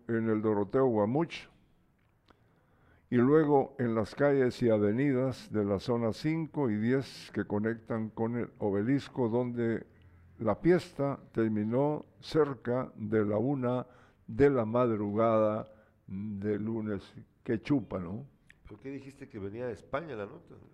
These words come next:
Speaker 1: No, eh, eh, me refiero a esto, ahí, ahí, ahí está el campeón. No es una nota guatemalteca.
Speaker 2: Bueno, me confundiste un poco. Eh,
Speaker 1: <laughs> Pero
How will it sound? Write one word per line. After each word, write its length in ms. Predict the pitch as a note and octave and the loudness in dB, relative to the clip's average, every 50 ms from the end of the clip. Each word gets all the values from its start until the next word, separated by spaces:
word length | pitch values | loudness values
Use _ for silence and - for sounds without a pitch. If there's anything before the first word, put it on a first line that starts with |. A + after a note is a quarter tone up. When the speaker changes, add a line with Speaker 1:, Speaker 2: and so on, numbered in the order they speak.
| - _ - - - - | -20 _ -20 -20 -12 -6
Speaker 1:
No, 400 | D4 D4+ D#4+ D4 C4 C4+ B3 A2+ | -4 -4 -2 0 0 0 0 -2
eh, 180 | A2 F2 - - | -4 -4 -6 -6
eh, 240 | - C#3+ D3+ - - | -4 -4 -4 -4 -4
me 160 | - D3+ D#3 | -2 0 0
refiero 680 | C#3 D3 D3 C#3 - F3 F3+ F#3+ F#3+ G3 F#3+ F#3 E3+ - | 2 2 0 2 4 6 6 6 6 6 6 4 4 2
a 600 | - C3 B2+ B2 A#2+ A#2 A2+ A2 A2 A2 A2 A2 G#2+ - | 2 2 4 4 6 6 4 4 2 2 0 0 -2 -2
esto, 500 | - D3 D#3+ - - - E3 D3+ B2 - | 0 0 0 0 2 4 4 4 4 4
ahí, 720 | - B2 B2+ D3+ F3+ F#3+ F3 C3 - - - _ _ _ _ - | 4 4 6 6 8 6 4 2 -2 -10 -20 _ _ _ _ 0
ahí, 480 | C3 C3 C#3+ D#3+ F3 F3+ - A#2+ - - - | 2 4 6 6 4 4 2 -2 -6 -12 -10
ahí 220 | - - A#2+ B2+ | -4 -2 0 0
está 240 | D3 D3 - - C#3 | 0 -2 -2 -2 -4
el 100 | C#3+ B2 | -4 -4
campeón. 500 | - A#2 G#2+ F#2+ B2 A#2 A2 A#2 A2+ G#2 G#2 A#2 - - | -4 -8 -8 -6 -6 -6 -6 -6 -8 -14 -16 -20 -20 -16
No 200 | - C3 D3 D#3 | -12 -10 -8 -8
es 140 | E3 C#3 - | -8 -8 -8
una 240 | E3 E3+ E3 D3+ C3 | -10 -8 -6 -6 -6
nota 560 | B2 C3+ C#3 C3+ C#3 C#3 C3+ B2+ A#2 A2+ A2 G#2+ | -4 -6 -6 -6 -4 -4 -2 -2 -2 -2 -2 -4
guatemalteca. 960 | G#2+ G2+ G#2 A2 F#2 - A#2+ A2+ A2 G#2 G2+ - B2+ B2 - - A#2+ A2 - - _ - _ _ _ _ _ _ _ _ _ _ _ _ _ _ _ _ _ _ _ _ _ _ _ _ _ _ _ _ _ _ _ _ _ | -4 -6 -6 -8 -6 -6 -6 -6 -6 -6 -4 -4 -6 -6 -6 -8 -10 -12 -12 -14 _ -20 _ _ _ _ _ _ _ _ _ _ _ _ _ _ _ _ _ _ _ _ _ _ _ _ _ _ _ _ _ _ _ _ _
Speaker 2:
Bueno, 260 | C#3+ C3 A#2 E2+ - - - _ _ _ _ _ _ _ - F#2+ F#2+ G2+ | -6 -4 -4 -4 -6 -10 -20 _ _ _ _ _ _ _ -20 -20 -16 -16
me 80 | G#2 | -14
confundiste 560 | G2 - A2 G2 E2 A2 A#2+ C3 B2+ - - B2+ | -12 -10 -10 -10 -10 -8 -8 -6 -8 -8 -10 -16
un 80 | G#2 | -16
poco. 300 | - - D2+ - - - _ _ _ _ _ _ _ _ _ _ _ | -14 -16 -18 -18 -20 -20 _ _ _ _ _ _ _ _ _ _ _
Eh, 600 | - C#3 C3 B2+ B2 B2+ B2+ B2+ B2 B2 B2 B2 C3+ | -12 -10 -8 -6 -6 -4 -6 -6 -6 -6 -8 -8 -6
Speaker 1:
<laughs> 460 | D#3 C#3+ - - - - - C3 A2+ | -8 -8 -8 -10 -16 -16 -16 -12 -8
Pero 220 | C#3 C#3+ C#3 C#3+ | -6 -6 -6 -6